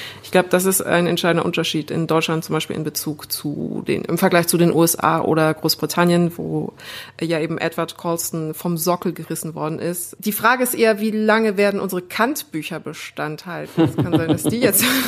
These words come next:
<laughs> aus den Bibliotheken geholt werden. Und, äh, das Interessante, glaub ich, an der Diskussion fand ich persönlich, und da hat natürlich wieder Nils Marquardt, menschgewordenes Philosophiestudium, du hattest es so schön gesagt, er schüttelt einmal den Kopf und dann kommen, fallen dann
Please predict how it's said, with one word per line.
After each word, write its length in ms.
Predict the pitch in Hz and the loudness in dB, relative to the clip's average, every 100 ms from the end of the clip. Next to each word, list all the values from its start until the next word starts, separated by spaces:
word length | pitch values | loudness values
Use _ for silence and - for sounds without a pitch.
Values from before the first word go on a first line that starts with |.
| 220 | -4
<laughs> 280 | - 269 | 0 2
aus 140 | 240 - | 2 0
den 200 | - 214 | 0 0
Bibliotheken 1160 | 202 175 185 - 202 190 180 - - 175 175 | 0 0 -2 -2 -2 -2 -4 -8 -10 -6 -4
geholt 360 | 175 175 175 - | -2 -2 -2 -2
werden. 280 | 160 156 190 - - - - - - - - _ | -2 -2 -6 -12 -20 -18 -20 -20 -20 -20 -20 _
Und, 440 | 208 214 214 - | 4 4 4 0
äh, 180 | 202 202 | 0 4
das 160 | 196 202 | 4 2
Interessante, 840 | 202 208 202 - 202 214 220 202 | -2 -2 -2 0 2 2 0 -2
glaub 180 | 185 185 | 0 0
ich, 160 | 185 - | 0 -2
an 80 | 180 | -2
der 100 | 180 | -2
Diskussion 460 | 180 180 - 175 | -4 -6 -4 -6
fand 180 | 175 170 | -6 -8
ich 180 | 165 - | -10 -8
persönlich, 760 | 185 170 180 185 196 196 - | -6 -2 0 2 0 -2 -6
und 120 | - | -4
da 40 | 165 | 0
hat 100 | 190 | 2
natürlich 280 | 202 208 202 | 2 2 2
wieder 180 | 196 | 4
Nils 280 | 196 247 254 | 6 4 4
Marquardt, 520 | 196 214 220 185 180 | 4 4 4 2 4
menschgewordenes 500 | 196 214 220 208 202 | 4 2 4 4 4
Philosophiestudium, 1160 | 202 196 190 190 240 233 - 208 185 190 190 202 | 2 0 0 2 2 2 0 0 4 4 2 -4
du 100 | - | -2
hattest 220 | 190 196 190 | 0 0 -4
es 60 | |
so 100 | - | -4
schön 160 | - 190 | 0 2
gesagt, 380 | 175 180 196 - | 4 2 2 0
er 260 | 180 180 | 0 0
schüttelt 260 | - 226 214 | 2 2 4
einmal 160 | 190 | 4
den 120 | 202 196 | 4 2
Kopf 200 | 220 - | -2 0
und 60 | |
dann 220 | 185 180 | -4 -2
kommen, 300 | - 208 185 - | -4 -6 -6 -2
fallen 200 | 208 196 | 0 2
dann 260 | 185 190 | 2 -2